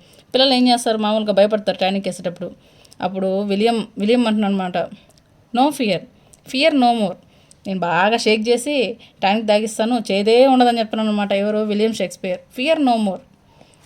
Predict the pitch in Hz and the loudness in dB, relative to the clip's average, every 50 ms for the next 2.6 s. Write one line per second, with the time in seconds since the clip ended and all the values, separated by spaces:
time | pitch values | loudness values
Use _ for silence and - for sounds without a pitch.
0 | - - 196 190 - - 170 - - _ _ _ _ _ - _ - 208 214 233 | -8 -6 -6 -6 -6 -8 -12 -12 -14 _ _ _ _ _ -20 _ -4 -2 2 2
1 | 262 277 262 247 - 175 - - _ _ _ _ _ _ _ _ _ _ _ _ | 4 4 2 2 0 -4 -6 -8 _ _ _ _ _ _ _ _ _ _ _ _
2 | _ _ _ _ _ - 247 320 339 - - | _ _ _ _ _ -4 -2 -2 -2 -4 -10